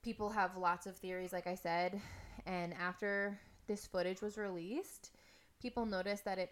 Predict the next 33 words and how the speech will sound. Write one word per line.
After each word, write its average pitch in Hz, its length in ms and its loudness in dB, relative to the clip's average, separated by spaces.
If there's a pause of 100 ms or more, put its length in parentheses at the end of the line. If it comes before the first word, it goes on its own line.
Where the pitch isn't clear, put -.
almost 185 400 -4
seems 175 340 -6
like 165 240 -4 (100)
it's 175 200 -6 (840)
slowed 190 420 -2
down, 175 360 -2
like 220 140 -6
the 185 80 -4
footage 185 420 -2
is 185 140 -4 (140)
edited. 302 560 0 (800)
There's, 196 220 0
like, 208 160 -2
a 220 60 2
weird 196 640 -2 (760)
brief, 196 340 0
like, 170 140 -2 (120)
break 180 380 0
in 233 120 2
the, 226 80 0 (320)
in 233 140 0
the 262 120 0 (100)
footage. 320 440 0
People 196 240 -4
think 185 240 -6
there's 170 360 2 (240)
missing 175 400 -6
time. 185 540 -6 (120)
The 208 60 -6
timestamp 175 640 -6
is 170 140 -10
covered 180 380 -6
up. 170 340 6